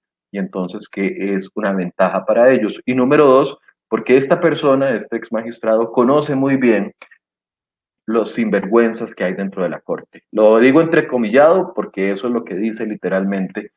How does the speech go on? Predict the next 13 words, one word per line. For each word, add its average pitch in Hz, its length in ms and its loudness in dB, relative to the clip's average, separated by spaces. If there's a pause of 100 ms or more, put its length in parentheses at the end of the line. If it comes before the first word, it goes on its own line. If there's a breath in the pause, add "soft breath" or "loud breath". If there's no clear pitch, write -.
(220)
la 104 180 4
escucha 104 420 -8
telefónica. 92 520 -6
Los 104 140 -2
invito 123 320 2
para 117 220 4
que - 80 -8
ingresen 117 500 0
y 123 60 0
lean 117 300 4
estas 123 300 2
dos 120 180 2
notas 117 440 -2